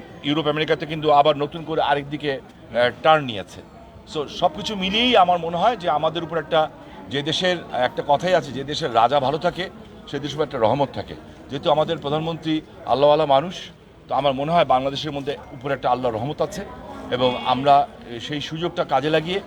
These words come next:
আমরা চেষ্টা করছি যে মানুষের জন্য কিছু করার জন্য। আমি সবার কাছে অনুরোধ করব যে আপনারা সময় মতো টিকাটা নেন এবং এখানে অন্যান্য দলেরও যারা রা-,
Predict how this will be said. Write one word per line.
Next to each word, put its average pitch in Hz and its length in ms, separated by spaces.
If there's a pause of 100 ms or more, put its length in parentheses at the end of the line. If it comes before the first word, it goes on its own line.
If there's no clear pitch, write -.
(300)
আমরা 120 220
চেষ্টা 151 300
করছি 156 380 (340)
যে 123 80
মানুষের 123 380
জন্য 139 200
কিছু 131 240
করার 123 240
জন্য। 156 240 (380)
আমি 120 180
সবার 143 320
কাছে 156 260
অনুরোধ 151 360
করব 208 280 (360)
যে 127 80
আপনারা 120 260
সময় 127 260
মতো 123 200
টিকাটা 123 320
নেন 170 280 (380)
এবং 127 280
এখানে 135 380 (300)
অন্যান্য 156 360
দলেরও 147 380
যারা 151 240
রা-, 120 140